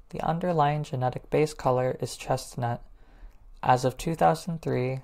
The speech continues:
scientists have not found the breed to carry the cream gene, even though breeders refer to the desired color as cream. The American cream draft is never cremello or white,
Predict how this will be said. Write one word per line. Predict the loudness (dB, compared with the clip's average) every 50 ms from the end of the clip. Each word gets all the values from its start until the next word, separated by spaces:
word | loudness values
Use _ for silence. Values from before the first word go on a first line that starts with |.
| -12 -16
scientists | -6 -2 0 0 0 0 -2 -6 -8 -8 -8 -12 -6
have | -4 -4 0
not | 2 2 2 0 0 -2
found | 0 0 0 0 -2
the | -4
breed | -2 -2 0 0 0 0 -2
to | -6 -10 -8
carry | -2 0 2 4 4 2
the | 0 -2 -8
cream | -12 -4 -2 0 0 0 -2 -4
gene, | -6 -8 -10 -10 -10 -10 -12 -12 -14 -18 -20 -20 -20 -20 -20 -20 -12
even | -4 0 0 2 2 2 2
though | 2 0 0
breeders | 2 2 2 4 6 6 4 4 4 2 -2 -4
refer | -4 -4 0 2 2 2 2
to | 2 0 0
the | 0 0
desired | 0 0 -2 0 2 4 4 4 2 0 -2
color | 2 2 4 4 4 2 0 2 2
as | 4 4 4 2 0 -4 -10 -16 -18 -20
cream. | -8 -2 -2 0 0 0 -4 -6 -10 -12 -16 -20 -20 -20 -20 -20 -20 -20 -20 -20 -20 -12 -6
The | -2 0 2
American | 2 4 4 4 4 2 0 -2 -4 -4
cream | -4 -4 -6 -4 -4 -4 0
draft | 4 6 8 8 8 6 2 -4 -6
is | -6 -6 -4 0
never | 2 2 2 4 2 -2
cremello | -2 -2 -2 -2 0 4 4 6 6 6 6 4 2 0 0
or | 0 0 2
white, | 4 4 4 4 2 0 -4